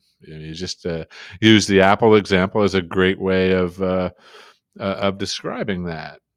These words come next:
Uh, also led by a visionary leader, uh, for, for a very long time, even though, but, but, but, uh, I think maybe some of it as a marketer,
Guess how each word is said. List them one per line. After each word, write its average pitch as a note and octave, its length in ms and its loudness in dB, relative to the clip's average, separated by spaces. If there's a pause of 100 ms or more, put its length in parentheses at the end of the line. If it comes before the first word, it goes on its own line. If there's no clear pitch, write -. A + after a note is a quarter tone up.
(100)
Uh, G2+ 180 -2
also F#2+ 480 0 (580)
led E2+ 200 -4
by E2 140 -6
a E2 80 -6
visionary G2+ 520 -2
leader, G#2+ 460 0
uh, F2 180 -16 (120)
for, F2 280 -16
for F2 180 -10
a E2 40 -10
very E2 200 -10
long D#2 180 -16
time, E2 440 -14 (220)
even A2 240 0
though, G#2 360 0 (320)
but, C#3+ 240 0 (460)
but, D4 200 -12 (420)
but, B2+ 300 -6 (120)
uh, - 200 -18 (720)
I F3 120 4
think C4 160 -2
maybe A3+ 320 0
some A3 320 -2
of F#3+ 100 -2
it A#2+ 100 2
as A2+ 180 2
a A2 60 0
marketer, G#2+ 920 0